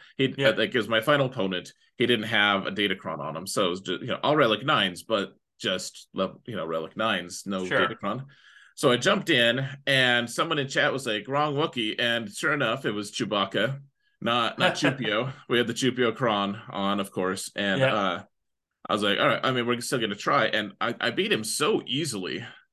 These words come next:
Speaker 2: <laughs>
Speaker 1: And I don't know if it was my, like, my Datacron wasn't that special, considering I only had one droid doing
Speaker 2: Right.
Speaker 1: things, you know, C three P O.
Speaker 2: Yeah.
Speaker 1: And I was like,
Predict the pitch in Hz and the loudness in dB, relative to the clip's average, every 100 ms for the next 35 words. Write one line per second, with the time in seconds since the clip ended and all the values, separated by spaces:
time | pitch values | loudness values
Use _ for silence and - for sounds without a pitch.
0 | _ _ _ - 185 - _ - 151 135 | _ _ _ 0 0 0 _ 0 2 4
1 | 139 175 226 175 180 170 175 151 139 127 | 4 4 2 4 2 2 -2 -2 0 2
2 | 120 107 - 120 110 - - 131 180 208 | 2 0 -2 -4 -4 -6 -4 0 2 2
3 | 185 143 139 117 95 107 139 139 - 104 | 4 4 4 0 -4 -2 -2 -4 -4 -4
4 | - 92 - - 120 110 110 120 120 98 | -2 -6 -6 -4 -2 2 2 2 0 0
5 | 95 113 113 104 104 104 92 90 95 - | 0 0 -2 -2 -2 0 0 0 -4 -10
6 | _ _ _ _ _ _ - 117 156 135 | _ _ _ _ _ _ -4 2 6 6
7 | 107 101 - 101 101 - 98 - 123 170 | 4 0 -8 -8 -6 -6 -6 -2 -4 0
8 | 87 85 110 - _ _ _ _ _ _ | 0 0 -4 -10 _ _ _ _ _ _
9 | - 143 147 151 131 117 - | -2 4 4 4 4 2 -2